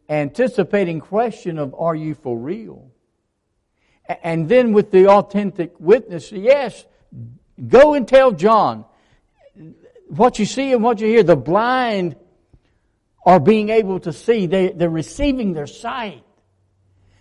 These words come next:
Uh, the lame are able to get up and walk. They're able to, to kick and run and, uh, jump up and down. They're able to,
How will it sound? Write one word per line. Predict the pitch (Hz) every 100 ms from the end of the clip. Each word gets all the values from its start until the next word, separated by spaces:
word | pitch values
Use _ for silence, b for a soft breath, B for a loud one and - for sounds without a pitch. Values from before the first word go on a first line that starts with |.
| _ -
Uh, | 196
the | 160 190 180
lame | 185 262 311 320 262
are | 233 226
able | 262 269 240
to | 196
get | 165 254 277
up | 262 - _
and | 165
walk. | 254 320 302 196 - b b b -
They're | 254
able | 262 277 247
to, | 226 180 - _
to | - 165
kick | - 302 330 - _ _ _ -
and | 165 170
run | 277 349 330 262 113 - _ _
and, | 170 185 175 170
uh, | 170
jump | 151 208 285 311
up | 320 311
and | 269
down. | 202
They're | 175 311 320
able | 320 311 226
to, | 262